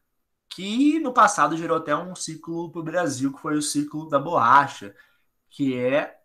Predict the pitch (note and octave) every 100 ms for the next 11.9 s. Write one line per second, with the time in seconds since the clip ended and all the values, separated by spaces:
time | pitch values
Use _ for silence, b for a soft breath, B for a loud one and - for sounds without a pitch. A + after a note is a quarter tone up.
0 | _ _ G#3+ F3+ D3+ D3+ - - - -
1 | - - A#2+ B2 C#3 D#3 F3 G#3 - A#3+
2 | C4+ A3+ F#3 E3 E3+ D#3+ D#3+ E3+ D#3+ D#3
3 | E3 E3 D#3 D3+ D3 C3+ - D3 - C#3
4 | F3+ C3+ - - G#3 A#3+ F#3+ D3+ D#3 F3+
5 | F3+ D#3+ C#3+ D3 C#3+ C#3+ E3 E3 D3 C3
6 | - G2 A2 A2 B2 b b b B2 C3
7 | B2+ C3+ B2 - B2+ C#3 b b b -
8 | C#3 C3+ A#2+ B2 A#2 B2 B2 A#2+ A#2 B2+
9 | A#2 A#2 A#2+ D3+ A#2+ - _ _ _ _
10 | _ _ - A#3+ D#4+ D4 B3+ A#3 A#3 A3
11 | G#3 G3+ G#3 A3+ F#3 G3 G#3 A3